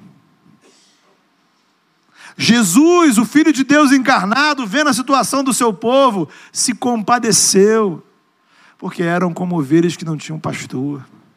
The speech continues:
Chorou, porque se importava. Se entregou na cruz, permitiu a morte, porque se importava.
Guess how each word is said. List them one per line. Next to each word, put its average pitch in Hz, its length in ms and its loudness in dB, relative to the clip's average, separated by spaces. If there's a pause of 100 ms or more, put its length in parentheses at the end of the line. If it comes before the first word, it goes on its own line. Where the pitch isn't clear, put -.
(880)
Chorou, 247 1080 2 (2000)
porque 156 260 -2
se 143 140 -6
importava. 113 800 -14 (920)
Se - 120 0
entregou 269 420 2
na 262 140 0
cruz, 285 1000 0 (1800)
permitiu 294 480 2
a 269 80 4
morte, 220 760 0 (880)
porque 143 240 -6
se 131 140 -4
importava. 107 800 -12